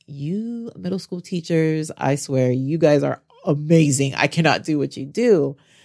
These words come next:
But then he quickly reminded me that, you know, it's actually not that bad. And you elementary teachers actually laid down the groundwork.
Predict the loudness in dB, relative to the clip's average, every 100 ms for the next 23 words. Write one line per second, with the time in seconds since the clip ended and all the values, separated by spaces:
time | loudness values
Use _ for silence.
0 | _ -20 _ 2 4 4 2 -2 0 0
1 | 2 0 0 0 0 0 0 -2 -2 -4
2 | -6 _ _ _ 2 4 6 4 _ _
3 | -10 -4 -2 -2 -2 0 2 2 2 0
4 | 0 0 0 0 0 -2 -2 -4 -10 -6
5 | 0 2 0 -8 -16 -6 0 4 4 4
6 | 2 2 0 -2 -2 -2 0 -2 -6 _
7 | -8 -6 -4 -6 -6 -10 _ _ 0 2
8 | 2 0 2 4 4 4 2 2 -2 -8
9 | -4 0 2 0 -4 -8 -10 _